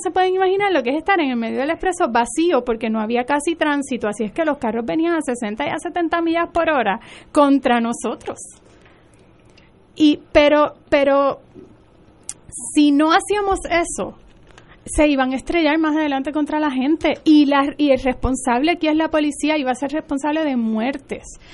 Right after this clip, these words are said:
Entonces, no estaban interviniendo directamente con los manifestantes, pero sí estaban provocando una situación terrible que entonces, claro, lo,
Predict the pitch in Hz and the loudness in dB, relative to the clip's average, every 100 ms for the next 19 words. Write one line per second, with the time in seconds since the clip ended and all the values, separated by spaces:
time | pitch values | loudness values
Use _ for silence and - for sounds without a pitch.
0 | - - 269 285 277 262 269 294 - 440 | -18 -8 -4 -2 -2 0 0 0 0 0
1 | 440 415 392 359 330 320 302 294 277 277 | 0 0 0 2 2 2 2 0 0 0
2 | 269 262 262 262 254 240 233 226 220 208 | -2 -2 -2 -2 -2 0 -2 -2 -4 -4
3 | - 339 392 240 233 - - - 262 262 | -2 0 0 -2 -4 -10 -8 2 4 4
4 | 262 - 269 415 254 - - - - 247 | 2 0 2 2 0 -4 -20 -20 -6 -4
5 | - 233 302 320 415 330 247 185 302 359 | 0 0 0 0 0 2 0 -2 0 0
6 | 202 233 - - - - 277 277 240 247 | 0 -6 -10 -20 -20 -2 2 2 2 0
7 | 359 392 370 - 311 392 381 349 320 359 | 0 2 0 2 2 2 0 0 0 0
8 | 330 262 247 240 285 381 381 320 269 240 | 0 0 -2 -2 -2 -2 -2 0 0 0
9 | 226 | -2